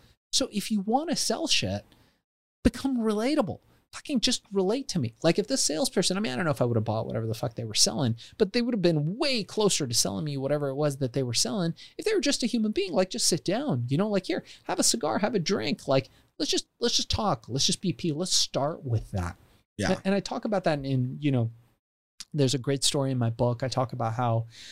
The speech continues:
Speaker 1: I got flown out on a private jet to Tokyo, and it turns out that it was the Yakuza that was flying us out, trying to,
Speaker 2: <laughs>
Speaker 1: trying to get a hold of my company.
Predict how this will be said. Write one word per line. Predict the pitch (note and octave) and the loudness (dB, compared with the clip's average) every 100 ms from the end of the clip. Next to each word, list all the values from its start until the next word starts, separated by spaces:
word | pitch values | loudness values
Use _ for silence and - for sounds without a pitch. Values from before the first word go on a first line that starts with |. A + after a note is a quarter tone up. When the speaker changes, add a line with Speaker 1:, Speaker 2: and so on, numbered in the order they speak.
| - - - | -20 -10 -2
Speaker 1:
I | B2 | 0
got | A#2 - | 0 -2
flown | - C3 B2 | -2 0 2
out | A#2 A#2 | 2 2
on | A#2 | 0
a | A2+ | -2
private | - A#2+ A2+ | 0 0 0
jet | A2+ A#2+ A2+ - | 0 0 -2 -2
to | - A2 | -2 0
Tokyo, | - B2+ A#2+ C3+ A#2+ A#2 A#2 - - - D3+ | 0 -2 -2 0 0 0 -2 -8 -20 -4 2
and | B2 | 2
it | A2+ | 2
turns | - B2+ | -2 0
out | B2 A#2 - | 0 0 0
that | A#2 | 0
it | |
was | G#2+ - | 0 0
the | A2 | 0
Yakuza | A2+ A2+ - C#3+ A#2+ A#2 A2 A#2 | 2 0 0 0 2 0 -2 -4
that | C3 | -4
was | A2 | -2
flying | - A#2+ A2+ A#2 | -2 0 2 2
us | A2+ - | 0 0
out, | A2 A2+ | 0 0
trying | F#3+ D3+ C3+ | 0 0 0
to, | C3+ G3+ | 0 -2
Speaker 2:
<laughs> | |
Speaker 1:
trying | D#3 D3+ | 0 -2
to | |
get | C#3 C#3 | 0 -2
a | A#2+ | 0
hold | C#3 | -2
of | C3+ | -2
my | B2+ | -6
company. | A#2+ C3+ A#2+ C3+ B2 | -4 -6 -4 -2 -2